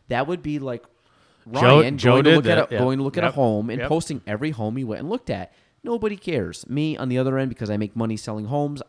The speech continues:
Speaker 1: I do post about it because it helps my business.
Speaker 2: But hey, this is Ryan.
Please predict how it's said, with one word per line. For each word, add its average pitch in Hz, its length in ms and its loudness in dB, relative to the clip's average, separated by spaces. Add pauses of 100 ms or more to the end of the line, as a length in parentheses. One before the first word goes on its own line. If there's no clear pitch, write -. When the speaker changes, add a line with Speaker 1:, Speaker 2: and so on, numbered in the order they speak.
Speaker 1:
I 165 120 -8
do 175 140 -6
post 135 300 -6
about 98 240 -8
it 113 80 -6
because 127 200 -8
it 123 60 -8
helps 110 240 -8
my 104 100 -6
business. 98 400 -8
Speaker 2:
But 135 220 2
hey, 131 240 2 (140)
this 156 260 -6
is 190 160 -8
Ryan. 104 420 -6